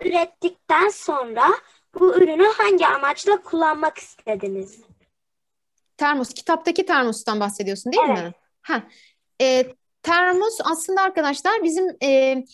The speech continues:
Speaker 2: hani biliyorsunuz, hepiniz de görmüşsünüzdür, pikniğe gittiğinizde muhakkak gitmişsinizdir. E, çayı koyup, çay bizim vazgeçilmezimiz kültürümüzde. Muhakkak çayımızı, e, içeriz ve sıcak olur. Çocuklar her zaman bu termosun mantığını anlayamıyor. Çünkü anne diyor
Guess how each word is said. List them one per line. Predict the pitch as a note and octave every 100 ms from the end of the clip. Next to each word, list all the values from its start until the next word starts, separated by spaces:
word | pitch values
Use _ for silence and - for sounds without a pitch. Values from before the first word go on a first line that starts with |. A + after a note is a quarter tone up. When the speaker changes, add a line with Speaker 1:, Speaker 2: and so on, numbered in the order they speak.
| _ _ _ -
Speaker 2:
hani | C#4+ A#3+ B3
biliyorsunuz, | G#4+ E4 - C4+ D#4+
hepiniz | - C#4+ C4+
de | C4+
görmüşsünüzdür, | C4 C4+ C4+ - A3+ A#3+
pikniğe | C#4 C4 B3+
gittiğinizde | B3 - B3+ B3 A3+ G#3+ A#3 C#4 D4 _ -
muhakkak | C4+ B3+ B3+ A#3
gitmişsinizdir. | A3+ - A#3+ - A3 A3 D#4+ C#4+
E, | - F#3+ G3+ A#3
çayı | - C4+ A#3+
koyup, | B3 A#3+ C#4
çay | - B3+ A#3+ - F2+
bizim | G#3+ A3+ A3+
vazgeçilmezimiz | A#3 G#3+ A3 - G3+ F#3+ F#3 F#3
kültürümüzde. | - F#3+ F#3+ F#3 F3+ G3 D4 F#4 - - -
Muhakkak | A#3+ A#3 -
çayımızı, | D4 B3+ G#3 C4 F4 - _ -
e, | A#3+ A#3 A3+
içeriz | A#3+ C#4+ - A3 D#4 C4+
ve | D4+
sıcak | D4+ D4 C#4+ C4+ -
olur. | A3+ F#3+ F#3 _ _ _ G#3+
Çocuklar | - D#4 D4 E4+ A4 F#4+
her | G4+
zaman | G#4+ D4+ F4
bu | F4+
termosun | C#4 C4+ D#4 E4 D4+
mantığını | A#3+ - E4
anlayamıyor. | C4 B3 C#4 B3+ G3+
Çünkü | - C4+
anne | G#4+ A4+ G4
diyor | D4+ D4+